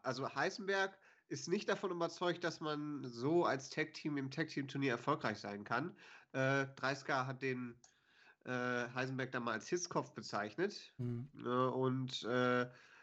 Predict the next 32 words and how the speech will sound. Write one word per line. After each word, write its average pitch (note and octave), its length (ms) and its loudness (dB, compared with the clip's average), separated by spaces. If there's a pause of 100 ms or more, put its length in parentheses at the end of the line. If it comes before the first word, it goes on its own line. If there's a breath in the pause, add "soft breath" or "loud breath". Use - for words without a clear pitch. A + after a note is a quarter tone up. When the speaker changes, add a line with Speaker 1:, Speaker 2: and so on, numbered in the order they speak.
(100)
Speaker 1:
sagte B2 360 0
Marek B2 640 2
aber C3 240 4
auch, D3+ 360 -2 (1080)
"Das C#3+ 440 -2
war D3+ 140 4
jetzt D#3+ 320 -2
keine E3 360 0
Meisterleistung, A#2 800 -2
das A#2 180 -2
weißt B2 240 0
du C#3 80 2
hoffentlich C#3+ 380 0
auch." G2+ 280 0
Also A#2 240 0
da B2+ 420 2 (300 soft breath)
ist C3 160 -12
ordentlich D3 440 0
Stimmung. F3+ 480 0 (160)
Speaker 2:
Mhm. A#2+ 300 0 (120)
Speaker 1:
Und D3+ 580 0
das, C#3 420 -6 (160)
ich - 320 -10
denke, C3 240 2
ich - 160 0
erwähne C3+ 300 2
das C3 100 0
jetzt B2 140 -4
einfach B2+ 260 -2
direkt B2+ 280 0
mal A#2 120 2
mit. G3 300 2